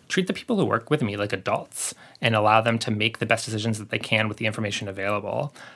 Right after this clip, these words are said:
Not only that, I think it's really important to take that information and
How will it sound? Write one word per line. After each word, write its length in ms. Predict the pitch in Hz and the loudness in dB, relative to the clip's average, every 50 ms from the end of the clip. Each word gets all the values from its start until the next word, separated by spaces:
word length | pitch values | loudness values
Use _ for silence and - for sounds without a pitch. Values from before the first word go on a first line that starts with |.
| - _ _ _ _ _ - | -20 _ _ _ _ _ 4
Not 160 | 127 123 123 | 4 6 6
only 260 | 143 180 190 151 123 | 6 6 6 4 4
that, 320 | 107 104 101 101 101 107 | 4 4 4 4 4 2
I 40 | - | 0
think 180 | - - 113 113 | 0 -2 -2 -2
it's 140 | 110 - - | -2 0 0
really 180 | 113 104 104 | 0 0 0
important 420 | 104 110 - - 110 110 113 110 - | -2 -4 -2 0 -2 0 -2 -6 -8
to 400 | - - 110 101 98 92 95 - - _ _ _ _ _ _ _ _ _ _ _ _ _ _ _ - _ _ - | -4 -2 -2 -2 -2 -4 -6 -10 -12 _ _ _ _ _ _ _ _ _ _ _ _ _ _ _ -20 _ _ -2
take 240 | - 139 135 - | 0 2 2 4
that 100 | - 120 | 4 2
information 640 | 110 110 110 113 107 107 107 110 - 117 104 104 110 - - | 2 2 0 -2 -2 -2 -2 0 0 0 -2 -2 -4 -4 -2
and 380 | 113 107 101 101 101 101 - | -2 -2 -2 -2 -4 -8 -10